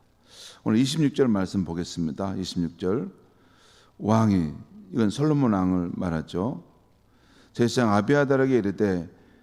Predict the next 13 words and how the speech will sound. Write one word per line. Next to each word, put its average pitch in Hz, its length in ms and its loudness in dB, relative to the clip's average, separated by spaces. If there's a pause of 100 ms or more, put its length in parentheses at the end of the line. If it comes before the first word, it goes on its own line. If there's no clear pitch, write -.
(120)
"내 135 200 4
고향 120 500 2
아나돗으로 123 960 0
가라. 90 460 -4 (600)
너는 117 200 4
마땅히 123 540 2
죽을 127 300 0
자유로되, 110 720 0 (720)
내가 120 480 4
내 113 100 4
아버지 107 400 2
다윗 113 320 2
앞에서 135 720 -2